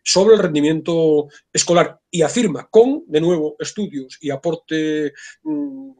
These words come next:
fundamentado para justificarlo,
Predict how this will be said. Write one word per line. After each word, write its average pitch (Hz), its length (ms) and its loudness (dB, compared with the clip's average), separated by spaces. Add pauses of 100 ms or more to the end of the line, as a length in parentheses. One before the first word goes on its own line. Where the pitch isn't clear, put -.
(280)
fundamentado 147 840 2 (260)
para 139 200 0
justificarlo, 185 840 -2